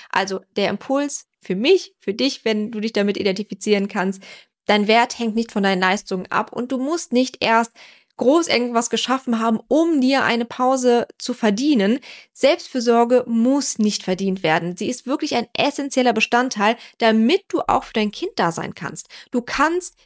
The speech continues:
dich nicht selbst dauerhaft vergessen und gleichzeitig aber auch dauerhaft emotional verfügbar sein. Du kannst dein Kind nicht ermutigen, sich selbst zu lieben und dich selbst auch zum Teil abzulehnen, weil wenn wir nicht selber bei uns einchecken, wenn wir nicht achtsam mit uns selbst sind, wenn wir unsere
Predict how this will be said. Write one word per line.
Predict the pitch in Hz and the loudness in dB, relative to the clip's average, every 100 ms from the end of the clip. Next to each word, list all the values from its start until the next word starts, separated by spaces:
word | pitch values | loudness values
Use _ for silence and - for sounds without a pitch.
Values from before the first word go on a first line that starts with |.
| - | -4
dich | 254 247 | -2 0
nicht | 233 - | -2 2
selbst | 220 247 - - | 2 2 0 2
dauerhaft | 233 247 226 - | 4 4 2 -2
vergessen | - 190 220 - 214 214 | -4 0 0 0 -2 -4
und | 196 | -4
gleichzeitig | - 196 240 - 214 196 208 208 - - | 0 0 0 -2 -2 0 0 -2 -6 -4
aber | 208 202 - | -2 2 2
auch | - | 0
dauerhaft | - 214 226 226 226 - | 0 4 4 2 -4 -6
emotional | 240 240 240 226 226 | -4 -2 -2 0 0
verfügbar | 240 - 494 - 170 | -2 -2 -4 0 0
sein. | - - - - - | 0 -6 -8 -14 -8
Du | - | -6
kannst | 226 247 320 277 | -2 -2 0 0
dein | 247 | -2
Kind | - 302 | -2 -4
nicht | 269 226 | -4 -2
ermutigen, | 202 226 311 - 240 220 254 - - | 0 0 0 -2 -2 0 0 -4 -6
sich | 220 202 | -2 2
selbst | 233 311 - | 2 2 -2
zu | 226 | -6
lieben | 202 202 196 240 269 | -2 0 2 0 -2
und | - 226 | -4 -4
dich | 240 | -2
selbst | 254 277 - - | 0 0 -2 -6
auch | - | -4
zum | 233 | -4
Teil | 233 233 247 - | -4 -4 -4 -6
abzulehnen, | 208 - - 220 185 170 175 | -8 -8 -6 -2 0 0 0
weil | 180 208 - - - | 2 0 -4 -8 0
wenn | 240 277 | 0 0
wir | 277 269 254 - | 0 2 0 -4
nicht | 226 214 | -4 0
selber | 233 254 | 0 0
bei | 254 247 | 0 -2
uns | 240 | -2
einchecken, | - 208 - 196 190 | -4 -4 -6 -6 -6
wenn | 196 196 | -4 -4
wir | |
nicht | 208 - - | -4 -6 -8
achtsam | 262 - 262 240 | -8 -6 -4 -2
mit | 226 | -2
uns | 202 190 | -4 -4
selbst | 180 - - | -6 -6 -8
sind, | 180 | -6
wenn | 175 196 | -6 -6
wir | |
unsere | 202 202 | -6 -10